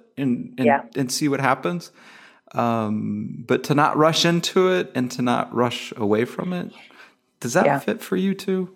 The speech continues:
Speaker 2: It totally does. It totally does. And, and the idea of sitting in it, being still, um, and, and I've done it where I've rushed into it, and then I'm like,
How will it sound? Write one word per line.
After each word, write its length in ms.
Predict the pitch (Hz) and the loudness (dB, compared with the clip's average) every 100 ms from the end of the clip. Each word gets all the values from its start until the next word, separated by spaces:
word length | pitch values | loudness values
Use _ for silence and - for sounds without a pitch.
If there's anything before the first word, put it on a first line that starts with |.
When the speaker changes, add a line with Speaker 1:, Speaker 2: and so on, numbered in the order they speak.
| _ _ - | _ _ 0
Speaker 2:
It 180 | 175 | 2
totally 320 | - 180 165 151 | 6 6 6 6
does. 400 | 143 135 - - _ _ _ _ | 4 4 0 -4 _ _ _ _
It 160 | 170 165 | 0 4
totally 280 | 190 165 165 | 6 6 6
does. 360 | 143 139 - | 6 6 2
And, 400 | - 170 165 165 - | 4 4 4 0 0
and 140 | 185 180 | 4 6
the 100 | 175 | 8
idea 260 | 165 196 | 8 6
of 80 | 175 | 6
sitting 420 | - - 190 185 | 4 6 6 6
in 160 | 170 151 | 6 8
it, 320 | 135 - - - 160 | 6 2 -6 -6 2
being 300 | 170 160 147 | 6 6 4
still, 640 | - - 165 156 139 147 - _ _ - - - - _ - | 2 4 6 8 6 0 -14 _ _ -20 -20 -20 -20 _ -6
um, 540 | - - 78 - 160 - _ _ _ | 0 2 2 0 -6 -10 _ _ _
and, 320 | - 165 160 - | 4 6 6 6
and 140 | 175 175 | 4 6
I've 320 | 170 165 - | 4 2 2
done 220 | 202 214 | 4 6
it 100 | 202 | 6
where 180 | 165 151 | 6 6
I've 80 | 143 | 6
rushed 320 | 147 156 - | 4 4 4
into 280 | 175 190 226 | 4 8 8
it, 280 | 240 214 - - _ | 8 6 0 -18 _
and 160 | 170 170 | 0 4
then 160 | 165 165 | 6 6
I'm 160 | 160 | 4
like, 320 | 160 139 - | 4 2 0